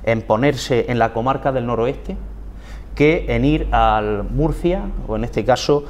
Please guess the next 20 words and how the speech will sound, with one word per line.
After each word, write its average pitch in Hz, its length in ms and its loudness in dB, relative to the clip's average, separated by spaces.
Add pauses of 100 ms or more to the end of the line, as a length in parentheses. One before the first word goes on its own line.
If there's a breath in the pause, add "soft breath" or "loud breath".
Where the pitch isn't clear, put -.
(140 loud breath)
al 110 160 0
cinturón 107 560 -4
de, 98 320 -2
de 101 100 -2
la 98 120 -2
región 104 260 -4
de 95 80 -4
Murcia. 92 400 -4
Yo 120 120 -2
creo 127 140 -2
que 120 100 -2
eso 123 200 0
es 131 100 2
fundamental 104 680 -2
para 110 160 2
el 104 60 -2
desarrollo 107 440 -4
de 113 60 0
esta 117 180 0
comarca 135 380 0